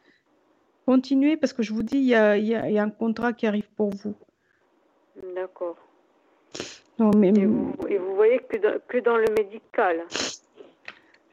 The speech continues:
Speaker 1: Il y aura un lien avec le médical, que ça soit des fois, euh, il y aura un lien, un lien avec ne-, le médical. Euh, maison de retraite ou des choses comme ça, vous voyez, mais ça sera, il y a, il y a un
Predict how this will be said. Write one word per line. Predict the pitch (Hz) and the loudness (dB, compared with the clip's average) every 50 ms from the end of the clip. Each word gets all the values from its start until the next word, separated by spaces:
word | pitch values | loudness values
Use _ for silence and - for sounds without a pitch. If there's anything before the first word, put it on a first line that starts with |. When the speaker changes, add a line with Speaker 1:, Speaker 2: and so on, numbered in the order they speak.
| _ _ _ _ _ _ _ _ _ - _ _ _ _ - - - - | _ _ _ _ _ _ _ _ _ -20 _ _ _ _ -14 -14 -4 4
Speaker 1:
Il | - 254 | 8 8
y | 254 294 | 10 10
aura | 294 254 285 302 | 8 6 6 6
un | 302 | 6
lien | 285 277 311 320 | 6 6 6 4
avec | 311 302 294 294 | 2 0 0 -2
le | 262 262 | -2 -2
médical, | 254 254 254 240 262 262 262 - 277 254 226 220 214 | -2 -2 -2 -2 -4 -4 -2 -2 -2 0 0 -2 -6
que | - | -6
ça | - 233 226 | -4 -4 -4
soit | 220 - - 247 254 247 247 233 | -4 -6 -6 -4 -2 0 0 0
des | 208 226 | 0 -2
fois, | 220 - - 247 240 240 226 | -2 -2 -4 -2 0 0 2
euh, | 214 208 202 185 190 - - - - - _ | 2 0 0 -2 -2 -4 -8 -14 -20 -8 _
il | 226 | 2
y | 240 | 2
aura | 262 262 294 | 4 4 4
un | 302 277 | 4 6
lien, | 277 277 277 - - | 4 4 2 0 0
un | - 233 226 226 | -2 -2 -2 -2
lien | 233 226 247 254 | -2 -2 -2 -2
avec | 247 247 226 - | -4 -4 -4 -2
ne-, | - 226 226 - | -2 -2 -2 -2
le | 202 220 214 214 214 214 | -4 -4 -4 -2 -2 0
médical. | 208 220 226 202 220 220 - 202 180 156 - - - - _ _ _ _ _ _ _ _ _ _ _ _ - | 0 0 2 0 0 0 0 0 0 0 -2 -6 -12 -16 _ _ _ _ _ _ _ _ _ _ _ _ -8
Euh, | - - 180 180 180 175 175 175 175 175 175 175 165 165 165 170 165 165 - 185 196 196 202 | -4 0 0 2 2 2 0 0 0 2 2 2 2 0 0 0 0 0 -2 -2 -2 -2 2
maison | 214 220 220 214 233 233 | 4 4 4 4 2 0
de | 220 220 | 2 2
retraite | 226 226 220 - 226 226 226 226 - | 0 0 0 -2 -2 -2 -2 -2 -4
ou | 226 | -4
des | 208 220 | -4 -4
choses | 214 - 226 208 | -4 -4 -8 -6
comme | - - 214 214 | -2 0 0 0
ça, | 196 - 240 233 240 | 0 2 0 0 2
vous | 226 | 2
voyez, | 214 214 220 240 262 | 2 2 2 2 2
mais | 262 254 | 2 0
ça | 254 - | 0 -2
sera, | 226 - - 233 233 220 | -8 -2 -2 0 2 2
il | 214 220 | 2 2
y | 220 220 | 0 0
a, | - | -2
il | 202 220 | 0 0
y | 233 | 0
a | 233 | 2
un | 247 247 | 0 0